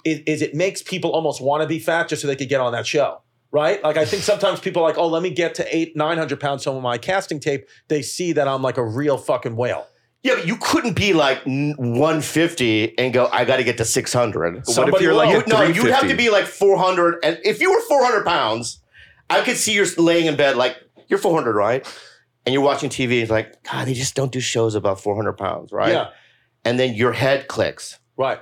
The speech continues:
Speaker 2: And he goes, "If I just ate three extra pizzas today,
Speaker 1: Yeah.
Speaker 2: <laughs> a day,
Speaker 1: Yeah.
Speaker 2: I could get to that T V level."
Speaker 1: Yeah.
Speaker 2: Right? And then that's, that's the thing.
Speaker 1: I think there's somebody out there that does that.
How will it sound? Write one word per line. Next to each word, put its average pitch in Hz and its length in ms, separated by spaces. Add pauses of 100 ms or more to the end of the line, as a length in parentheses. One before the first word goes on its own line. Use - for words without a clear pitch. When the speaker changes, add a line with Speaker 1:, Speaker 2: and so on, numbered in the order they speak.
Speaker 2:
And 113 80
he 117 40
goes, 110 300
"If - 220
I 98 120
just 104 440
ate 104 240
three 107 280
extra 98 280
pizzas 92 420
today, 85 380 (320)
Speaker 1:
Yeah. 143 240 (120)
Speaker 2:
<laughs> - 120
a 107 80
day, 87 500 (100)
Speaker 1:
Yeah. 135 240 (100)
Speaker 2:
I 95 80
could 95 180
get 92 200
to 98 120
that - 240
T - 160
V 90 180
level." 80 500 (120)
Speaker 1:
Yeah. 147 240 (100)
Speaker 2:
Right? 98 440
And 113 120
then 110 120
that's, 104 280 (200)
that's 95 200
the 95 80
thing. 82 380
Speaker 1:
I 156 140
think 175 220
there's 170 200
somebody 156 380
out 117 240
there 120 200
that 127 200
does 160 200
that. 92 220